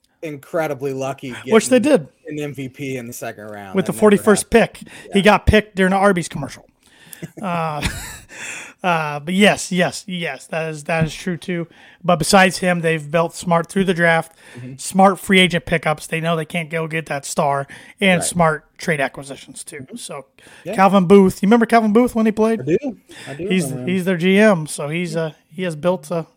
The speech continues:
Speaker 2: built a good squad this year.
Speaker 1: And,
Speaker 2: We'll see what
Speaker 1: um,
Speaker 2: they can do.
Speaker 1: Yeah, the Bulls went out and get, got the assistant G M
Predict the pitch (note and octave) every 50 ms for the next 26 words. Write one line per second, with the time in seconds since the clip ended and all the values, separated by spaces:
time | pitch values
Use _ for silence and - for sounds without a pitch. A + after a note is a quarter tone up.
0 | _ _ G3 F3 F#3 F3+ F#3+ E3+ F#3+ F3+ - - F3+ F3+ G3 F#3+ G3 - - G#3
1 | A3 G3 C3 C3+ C3+ C3+ C3 C3+ - A2+ B2 B2+ - B2 B2 A#2+ G3 F#3+ G3 -
2 | - G3 G3+ G3+ G3 A#3 A3+ F3 - _ _ _ _ _ _ C#3 C3+ B2 A#2+ A2+
3 | C#3 C#3+ D#3 E3+ D#3+ D#3 D#3 D3 C#3 C#3+ C#3 C3+ - C3 B2 A2 C3 C3 C3 _
4 | _ _ _ C#3+ C3+ C3+ B2 A#2+ - B2 A#2 A2 - - A#3+ A#3+ - - D3 A#2+
5 | - _ _ G#2+ - C#3+ B2+ A#2+ B2+ B2 A#2+ A2+ A2+ A2+ A2 A#2 A2+